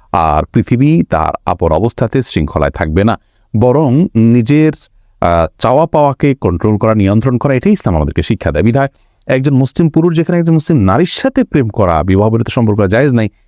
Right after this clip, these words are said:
সেখানে একজন অমুসলিমের সাথে করার তো প্রশ্নই ওঠে না, কারণ সেটি গুনাহ তো হবেই। সেই সাথে আপনার এটা যদি তাদেরকে বিবাহ পর্যন্ত নিয়ে যায়, তাহলে এটা হারাম হবে, কারণ তার সাথে বিবাহ করা জায়েজ নাই যতক্ষণ তিনি ঈমান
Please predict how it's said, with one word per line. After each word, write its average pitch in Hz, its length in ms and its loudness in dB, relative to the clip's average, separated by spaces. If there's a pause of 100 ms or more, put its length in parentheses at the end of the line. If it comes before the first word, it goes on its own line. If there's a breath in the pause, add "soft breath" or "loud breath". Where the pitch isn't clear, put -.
সেখানে 156 280 -2
একজন 143 160 -2
অমুসলিমের 147 440 0
সাথে 165 180 -4
করার 156 240 -2
তো - 120 -20
প্রশ্নই 233 340 -2
ওঠে 85 200 0
না, 67 100 -6 (360)
কারণ 196 260 -2 (180)
সেটি 123 480 0 (160)
গুনাহ 131 280 2
তো 170 120 -4
হবেই। 113 300 0 (340)
সেই 196 200 0
সাথে 117 440 -2 (320)
আপনার 87 600 0 (140)
এটা 101 240 0
যদি 87 220 0
তাদেরকে 78 380 -2
বিবাহ 90 260 2
পর্যন্ত 110 300 0
নিয়ে 95 240 2
যায়, 87 140 0
তাহলে 131 140 0
এটা 147 120 -2
হারাম 190 320 0
হবে, 73 140 0
কারণ 85 180 0
তার - 100 -2
সাথে 98 220 -2
বিবাহ 92 280 2
করা 98 200 0
জায়েজ 98 280 0
নাই 175 160 2
যতক্ষণ 82 380 -2
তিনি 78 120 -2
ঈমান 82 240 0